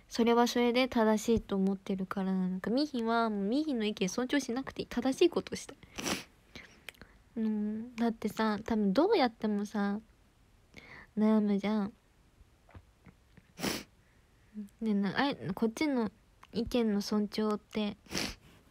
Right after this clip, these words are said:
ありがたいし優しいんだけどさ、正しいことってなんだろ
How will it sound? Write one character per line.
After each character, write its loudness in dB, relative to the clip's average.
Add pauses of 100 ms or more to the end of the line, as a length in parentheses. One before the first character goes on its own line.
(120)
あ 2
り 4
が 2
た 2
い 2
し -4
優 2
し -2
い 0
ん 0
だ -2
け -8
ど -8
さ、 -8 (3750)
正 0
し -4
い -6
こ -4
と -6
っ -12
て -8
な 0
ん -2
だ -4
ろ -10